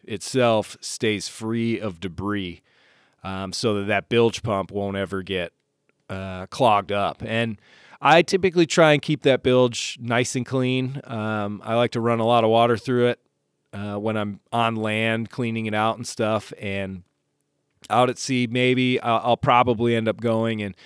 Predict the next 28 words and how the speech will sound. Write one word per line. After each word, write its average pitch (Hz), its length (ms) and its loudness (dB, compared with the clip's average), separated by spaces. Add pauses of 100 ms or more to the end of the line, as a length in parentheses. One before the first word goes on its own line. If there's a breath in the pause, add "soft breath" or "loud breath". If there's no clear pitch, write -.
(240 loud breath)
just 151 260 0
doing 147 300 6
one, 139 400 4
one 151 180 2
quick 143 320 2
check 123 480 0 (400 soft breath)
and 117 100 -6
making 117 320 -2
sure 110 680 -2
everything 107 600 -4
is, 98 380 -8
uh, 95 400 -6
it's - 160 -8
all 113 160 2
free 113 320 -2
of 101 60 -6
debris 101 420 -4
and 95 80 -6
stuff, 101 280 -2
because 127 220 -10
that's 165 240 0
the, 101 340 -2
the 104 160 -6
last 113 480 2
thing 98 200 -8
you 98 120 -8
want 98 380 -4
is, 104 400 -6